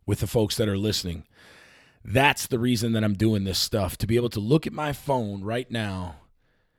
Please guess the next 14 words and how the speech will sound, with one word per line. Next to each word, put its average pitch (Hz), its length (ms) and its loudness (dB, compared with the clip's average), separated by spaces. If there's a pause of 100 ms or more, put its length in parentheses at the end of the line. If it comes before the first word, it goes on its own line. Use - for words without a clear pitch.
(840)
and, 110 320 0 (180)
and 104 280 0
see 123 560 0
that 110 140 -4
I 123 160 -2
have 110 680 -2
comments 120 580 -2
from 104 600 -6 (100)
people 120 380 0
from 104 220 -8 (140)
all 135 540 4 (580)
over 104 540 0 (320)
the 110 100 -8
country 92 640 -6